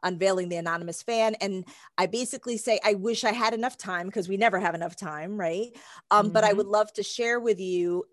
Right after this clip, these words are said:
Speaker 1: a guide that I put together on how to transform your talk into a lead gen machine, right? This is kind of the essential strategies that we use
Speaker 2: Right.
Speaker 1: and we build off of it. But I wanna give the, uh, the audience an opportunity to understand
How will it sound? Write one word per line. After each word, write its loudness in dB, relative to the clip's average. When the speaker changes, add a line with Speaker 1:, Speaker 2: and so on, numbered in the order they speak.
Speaker 1:
a 0
guide 2
that 0
I 0
put -10
together -6
on -10
how 2
to -2
transform -8
your -4
talk -6
into 0
a 0
lead -4
gen -6
machine, -8
right? -6
This 0
is -8
kind -4
of -4
the 2
essential -4
strategies -2
that -2
we -8
use -6
Speaker 2:
Right. -6
Speaker 1:
and -6
we -6
build -4
off 0
of -12
it. -6
But 2
I 2
wanna 2
give -6
the, 4
uh, 0
the 0
audience 2
an -2
opportunity 0
to -8
understand -4